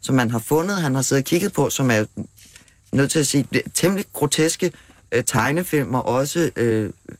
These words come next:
autentiske film, som man jo også viser, og i øvrigt i, i, øh,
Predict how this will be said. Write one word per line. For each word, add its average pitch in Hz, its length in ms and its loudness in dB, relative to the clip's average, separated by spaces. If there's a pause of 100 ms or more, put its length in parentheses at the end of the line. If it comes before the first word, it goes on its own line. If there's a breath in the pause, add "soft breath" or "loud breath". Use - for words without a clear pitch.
(480)
autentiske 160 760 -2
film, 175 220 2 (1400 soft breath)
som - 240 0
man 151 200 0
jo 143 120 2
også 196 300 -2
viser, 190 440 -2
og - 320 -2 (640)
i 143 60 2
øvrigt 135 320 2
i, 127 240 0
i, 113 280 2
øh, 101 280 0